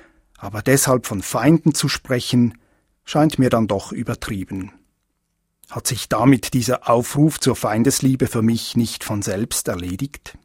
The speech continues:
Ich möchte noch einmal genau hinhören. In seinen Ausführungen zur Feindesliebe sagt Jesus: "Normalerweise liebt ihr doch bloß die Menschen,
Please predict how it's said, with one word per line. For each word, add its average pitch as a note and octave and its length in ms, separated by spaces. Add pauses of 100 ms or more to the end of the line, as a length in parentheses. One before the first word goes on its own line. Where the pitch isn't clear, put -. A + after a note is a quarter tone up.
(1700)
Ich - 200
möchte D#3+ 320
noch D3+ 160
einmal A#2+ 340
genau G#2+ 440
hinhören. F#2+ 640 (1120)
In G#2 140
seinen G#2 320
Ausführungen C3+ 800
zur A2+ 200
Feindesliebe C#3 760
sagt B2+ 340
Jesus: A#2+ 540 (720)
"Normalerweise C3+ 920
liebt C#3+ 280
ihr C3+ 100
doch C3 180
bloß B2+ 420
die C#3 180
Menschen, C#3 600